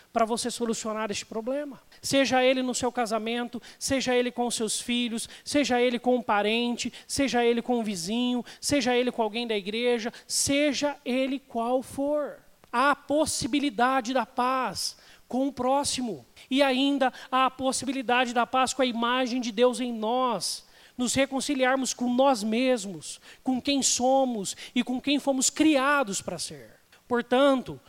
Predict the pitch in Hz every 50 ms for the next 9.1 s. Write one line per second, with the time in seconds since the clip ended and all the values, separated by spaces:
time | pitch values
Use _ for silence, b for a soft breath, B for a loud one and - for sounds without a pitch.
0 | b b b - 233 247 233 247 262 269 262 233 262 262 262 262 262 - - -
1 | 240 240 - - - - - 240 262 262 - - - - - 139 - _ b b
2 | b b b b - 240 247 196 208 269 277 277 262 220 254 247 226 240 269 262
3 | 262 233 208 233 262 - - - 262 262 269 269 269 247 - - 262 240 233 240
4 | - - - 247 247 254 254 247 B B B B B B _ _ - - 254 -
5 | - 277 254 269 277 240 - _ _ _ - 269 269 262 240 - - 185 202 226
6 | 196 220 220 214 - - 196 190 170 160 147 131 - - _ _ _ - 254 269
7 | 262 - 269 277 269 - - 277 277 294 294 - - 262 226 220 208 - - -
8 | 208 175 143 - - - _ - - _ - - 254 262 262 277 285 285 262 214
9 | 165 131